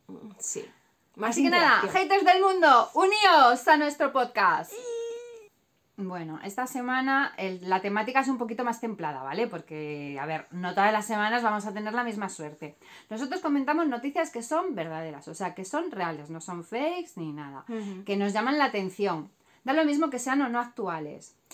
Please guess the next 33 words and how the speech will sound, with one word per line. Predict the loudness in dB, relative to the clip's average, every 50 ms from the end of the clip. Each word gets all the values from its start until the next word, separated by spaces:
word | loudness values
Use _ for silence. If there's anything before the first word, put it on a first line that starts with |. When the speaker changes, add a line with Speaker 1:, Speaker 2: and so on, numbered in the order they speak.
| -10 -4
Speaker 1:
Bueno, | -4 -2 0 0
Speaker 2:
Eh, | 0
Speaker 1:
son | 0 -2 -2 -2
actuales | -2 -2 -2 2 4 4 4 4 2 -2 -2
en | -2
el | -2 -2
momento | -2 -2 -4 -6 -6 -6
en | -6 -6
el | -6 -6
que | -6 -6 -6
las | -6 -8 -10 -10 -14
leemos. | -14 -14 -14 -14 -16 -16 -14 -12
Speaker 2:
<laughs> | -10 -8 -2 4 4 4 4
Sí, | 4 2 2
claro, | 2 2 2 2 0 -4
porque | -8 -8 -8 -8 -8
buscamos | -8 -8 -10 -4 0 2 2 4 2 2 0
y | 0 0
las | -2
Speaker 1:
Las | -2 -2 -2
Speaker 2:
encontramos | -2 -2 0 2 6 6 8 8 8
Speaker 1:
leemos | 8 8 10 10
Speaker 2:
ahora, | 10 8 8 8 8
Speaker 1:
en |
Speaker 2:
o | 8
sea, | 8 8
Speaker 1:
ese | 8 8 6
Speaker 2:
para | 6 6
nosotros | 6 4 4 6
Speaker 1:
momento. | 4 6 6 6
Speaker 2:
son | 4 6
de | 6
ahora. | 6 6 6 4 2 0 -2